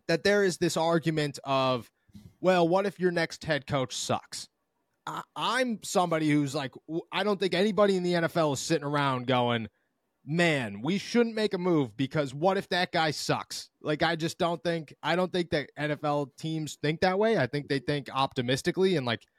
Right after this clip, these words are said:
this guy could be the next guy. Do you think that that's a real, like, do you think that that thought's there?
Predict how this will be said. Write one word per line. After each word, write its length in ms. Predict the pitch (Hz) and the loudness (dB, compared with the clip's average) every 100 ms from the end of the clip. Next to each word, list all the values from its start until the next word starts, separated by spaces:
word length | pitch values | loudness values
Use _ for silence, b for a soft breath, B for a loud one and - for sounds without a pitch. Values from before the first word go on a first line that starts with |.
| _ _ _ | _ _ _
this 160 | 143 135 | -4 -2
guy 220 | 143 127 | -2 -2
could 260 | - 147 135 | 0 0 0
be 120 | 139 | 0
the 100 | 131 | 0
next 280 | 131 123 - | -2 -6 -2
guy. 320 | 127 135 165 - _ _ _ _ _ _ _ _ _ _ | -2 0 -2 -4 _ _ _ _ _ _ _ _ _ _
Do 80 | 139 | -6
you 140 | 147 147 | -2 0
think 240 | 160 156 | -2 0
that 120 | 156 | 0
that's 200 | 156 143 | 0 -2
a 40 | 143 | 0
real, 240 | 156 147 | 0 2
like, 160 | 147 139 | 0 0
do 100 | 165 | 0
you 80 | |
think 220 | 151 180 180 | 2 0 0
that 140 | 165 | 0
that 220 | 165 156 | 0 0
thought's 260 | 175 160 - | 0 0 0
there? 280 | 143 196 | 0 0